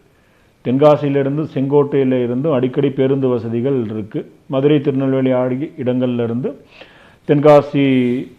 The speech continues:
போறதுக்கு பேருந்து வசதிகளும் நிறைய இருக்கு. சென்னையிலிருந்து செங்கோட்டை போற ரயில் வசதியும் இருக்கு. தலப்புராணத்துல,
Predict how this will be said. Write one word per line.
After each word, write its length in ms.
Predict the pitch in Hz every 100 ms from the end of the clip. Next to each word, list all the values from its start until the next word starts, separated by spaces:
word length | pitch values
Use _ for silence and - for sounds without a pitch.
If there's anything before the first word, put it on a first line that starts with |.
| - _ -
போறதுக்கு 380 | 139 123 117 147
பேருந்து 400 | 156 151 151 139
வசதிகளும் 880 | 120 110 110 107 117 139 107 101 104
நிறைய 400 | 104 104 110 107
இருக்கு. 340 | 92 98 - - _ _
சென்னையிலிருந்து 640 | - 151 156 156 151 156 160
செங்கோட்டை 720 | 139 143 143 151 139 131 127 - _ -
போற 260 | 123 117 170
ரயில் 380 | 175 139 151
வசதியும் 760 | 131 117 110 104 127 143 101 120
இருக்கு. 260 | 104 95 _ _ _ _ _ _ _ _ _ _ _ 104
தலப்புராணத்துல, 800 | 113 113 117 117 113 120 113